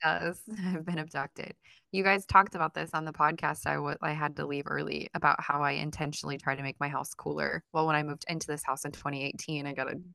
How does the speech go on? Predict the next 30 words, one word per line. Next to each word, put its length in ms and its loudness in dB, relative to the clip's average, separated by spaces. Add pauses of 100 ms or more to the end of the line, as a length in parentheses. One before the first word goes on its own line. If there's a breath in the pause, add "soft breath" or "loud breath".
really 260 0
cheap 320 -4 (200)
headboard 400 0
off 140 -2
of 200 -6
Wayfair. 720 0 (240)
I 100 2
want 560 0 (100)
to 140 -2
redo 560 0
my 100 -4
bedroom, 640 0 (280)
and 100 4
I 60 2
picked 260 -2
out 120 4
this 180 -2
incredible 580 -2
green 280 -4
color, 360 -2
but 180 -8
part 220 8
of 80 0
that 300 6
was, 180 -4
like, 260 -4 (120)
taking 500 0
down 260 2
the 80 0
headboard, 640 0